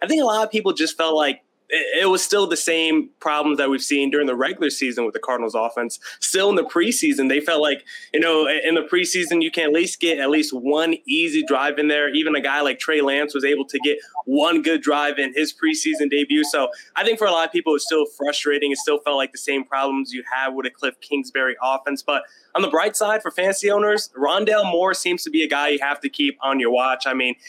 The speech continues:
he was targeted a few times. He was, uh, even rushed the ball one time, I believe, too. So this dude is gonna be used in a myriad of ways. And he, he's tinier. He's got a small frame at five seven, but with the kind of speed he has, he can still,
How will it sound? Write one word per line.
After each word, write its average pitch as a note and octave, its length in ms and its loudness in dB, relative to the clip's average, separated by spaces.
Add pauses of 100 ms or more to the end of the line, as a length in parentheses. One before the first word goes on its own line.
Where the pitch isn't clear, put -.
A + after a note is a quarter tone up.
(140)
he F3 60 2
was E3 160 2
targeted D#3 560 0
a A#2+ 120 -2
few E3+ 300 -2
times. D3+ 480 -2
He C#3+ 220 2
was, B2+ 340 0 (300)
uh, C#3 220 2 (100)
even F#3+ 320 2
rushed D#3 420 0
the F3+ 80 -2
ball F3 280 0
one E3+ 140 0
time, E3 240 -2
I D3 60 -2
believe, C#3+ 300 0
too. D3+ 160 0
So C3 220 -2
this D#3 180 -2
dude E3 260 2
is C#3 160 0
gonna D3 100 2
be C#3 80 -2
used C#3 460 0
in C3 320 0
a C3 40 0
myriad D#3 380 2
of C#3 100 -6
ways. C#3+ 360 0
And B2+ 200 -2 (380)
he, E3 160 -2
he's G3+ 300 0
tinier. A3 440 2
He's F#3 140 -2
got F#3 140 0
a F3+ 40 -2
small F3 300 -2
frame E3+ 280 0
at C3+ 120 -2
five C#3+ 220 -2
seven, C#3 320 -2
but C3 80 0
with B2+ 120 -2
the B2+ 80 -2
kind C#3+ 220 -4
of C#3+ 60 -2
speed C#3 360 -2
he D#3 180 -2
has, D3 320 -2
he C#3+ 60 -6
can C3+ 120 -2
still, C3+ 400 0